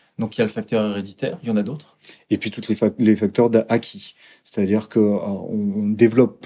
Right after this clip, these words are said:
Speaker 2: une épilepsie à cause d'une lésion qu'on a acquise dans le cerveau au cours de sa vie.
Speaker 1: C'est-à-dire un A V C, un trauma crânien, qu'est-ce qui se passe en fait ?
Speaker 2: C'est ça, quelques lésions que ce soit, A V C, traumatisme crânien, euh, tumeur,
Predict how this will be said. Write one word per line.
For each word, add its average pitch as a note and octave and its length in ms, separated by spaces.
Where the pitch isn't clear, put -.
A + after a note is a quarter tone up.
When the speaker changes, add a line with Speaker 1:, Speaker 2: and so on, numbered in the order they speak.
Speaker 2:
une A#2 180
épilepsie C#3 760
à B2+ 80
cause C3+ 220
d'une A#2 120
lésion A2 300
qu'on G#2+ 160
a G#2 60
acquise A2 260
dans A2 80
le G#2 60
cerveau A2+ 560
au A2+ 80
cours A#2 160
de A2 80
sa G#2+ 100
vie. F2 140
Speaker 1:
C'est-à-dire G2+ 320
un G2+ 120
A G#2+ 60
V G#2+ 100
C, D3+ 500
un A#2 160
trauma A2 320
crânien, A#2 600
qu'est-ce - 180
qui - 80
se - 100
passe - 280
en - 20
fait ? - 200
Speaker 2:
C'est - 260
ça, B2 240
quelques - 300
lésions C3 340
que - 60
ce A2+ 60
soit, A#2 280
A D3 60
V A2 100
C, G#2+ 260
traumatisme G#2 500
crânien, A2+ 600
euh, G#2 340
tumeur, A#2+ 640